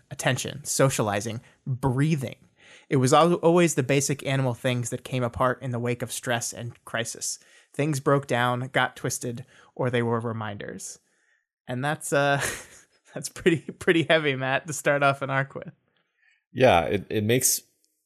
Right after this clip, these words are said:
Speaker 2: it makes me feel like Victoria is in a pretty bad place. Just, just
Speaker 1: Yeah.
Speaker 2: that kind of thing where she's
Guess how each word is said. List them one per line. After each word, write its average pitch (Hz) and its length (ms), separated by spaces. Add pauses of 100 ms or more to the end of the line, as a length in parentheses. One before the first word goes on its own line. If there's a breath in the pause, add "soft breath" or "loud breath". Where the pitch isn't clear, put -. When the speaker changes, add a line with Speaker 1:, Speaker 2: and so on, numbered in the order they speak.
(140)
Speaker 2:
it 113 80
makes 107 240
me 113 100
feel 101 260
like 90 160
Victoria 85 720 (140)
is 92 220
in 87 80
a 85 80
pretty 87 420
bad 82 280
place. 80 400
Just, - 360
just 98 200
Speaker 1:
Yeah. 127 80
Speaker 2:
that 92 160
kind 92 180
of 80 100
thing 78 320
where 80 160
she's 85 400